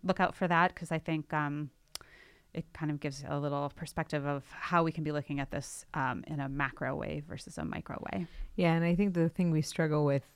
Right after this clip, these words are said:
Speaker 2: is
Speaker 1: All of it. <laughs>
Speaker 2: i-, i-,
Speaker 1: So
Speaker 2: all of it.
Speaker 1: struggling.
Speaker 2: And,
Speaker 1: <laughs>
Speaker 2: um, you know, we really want people who haven't been plugged in to come to these meetings. We,
Speaker 1: Yes.
Speaker 2: and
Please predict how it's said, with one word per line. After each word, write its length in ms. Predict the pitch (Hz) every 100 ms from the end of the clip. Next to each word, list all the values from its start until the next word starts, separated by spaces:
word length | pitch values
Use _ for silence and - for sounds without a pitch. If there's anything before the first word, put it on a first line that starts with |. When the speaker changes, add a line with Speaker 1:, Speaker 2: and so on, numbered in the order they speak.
| _ _ -
Speaker 2:
is 480 | 147 139 131 - - -
Speaker 1:
All 160 | 196 151
of 80 |
it. 100 | 156 -
<laughs> 40 |
Speaker 2:
i-, 220 | 185 - 196
i-, 60 | 208
Speaker 1:
So 260 | 175 - 196
Speaker 2:
all 180 | 185 180
of 80 | 175
it. 140 | -
Speaker 1:
struggling. 20 |
Speaker 2:
And, 220 | 180 175 160
Speaker 1:
<laughs> 120 | 156
Speaker 2:
um, 300 | 151 147 143 - - _ - - -
you 240 | 131 190
know, 200 | 165 151 143 -
we 160 | 180 175
really 260 | 170 170 165
want 320 | 156 147 -
people 300 | - 170 156
who 400 | 147 147 143 147 - - _ _ _ _
haven't 300 | - 190 220
been 140 | 226 220
plugged 300 | 226 220 214
in 260 | 220 214
to 100 | 180
come 420 | 156 175 156 170 180 - -
to 120 | - 185
these 240 | 185 175
meetings. 500 | 190 240 277 285 226
We, 100 | 175 180
Speaker 1:
Yes. 60 | -
Speaker 2:
and 240 | 196 196